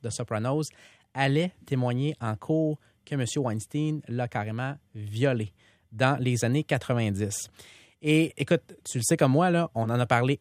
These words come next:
énormément de l'affaire Weinstein depuis deux ans, mais je trouve que ça vaut la peine, à-, avec cette nouvelle-là qui vient de tomber, de faire le point, pas juste sur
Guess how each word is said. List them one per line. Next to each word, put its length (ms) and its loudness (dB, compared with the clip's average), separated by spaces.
énormément 680 4
de 40 -2
l'affaire 300 0
Weinstein 420 0
depuis 240 -4
deux 260 0
ans, 140 0
mais 240 2
je 60 -4
trouve 140 0
que 100 0
ça 100 2
vaut 160 6
la 120 6
peine, 500 2
à-, 140 -4
avec 260 -2
cette 180 -4
nouvelle-là 380 6
qui 140 -8
vient 80 0
de 60 -4
tomber, 420 0
de 120 -2
faire 260 4
le 100 4
point, 240 0
pas 180 6
juste 280 2
sur 340 4